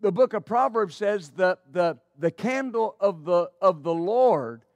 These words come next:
all right, the spirit of man is the lamp of the Lord. All right, what some translations say, the Lord's searchlight.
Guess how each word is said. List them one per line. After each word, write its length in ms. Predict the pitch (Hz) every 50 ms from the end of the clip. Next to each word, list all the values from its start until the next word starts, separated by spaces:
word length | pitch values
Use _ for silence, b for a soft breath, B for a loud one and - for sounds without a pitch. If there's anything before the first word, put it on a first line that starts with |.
| _ _ _ _ -
all 100 | 156 160
right, 180 | 180 202 196
the 100 | 190 180
spirit 500 | 151 - - - - 240 269 277 262 247
of 100 | 220 190
man 420 | 180 175 160 156 151 151 156 143 - _ _ _ _ _ -
is 200 | 202 185 165 139
the 140 | 175 165
lamp 400 | 165 175 202 220 240 220 175 -
of 140 | 190 165 135
the 100 | 131 175
Lord. 420 | 170 180 208 226 202 151 107 - - _ _ _ _ _ _ _ _ _ _ _ _ _ -
All 60 | 165
right, 160 | 190 208 202
what 180 | 202 208 220 -
some 220 | - 247 240 240
translations 600 | - 226 220 214 160 208 214 202 - 180 190 -
say, 180 | - 214 208 190
the 140 | 170 190
Lord's 340 | 190 202 220 226 214 190 147
searchlight. 720 | - - - 240 240 196 - - 180 170 151 127 92 76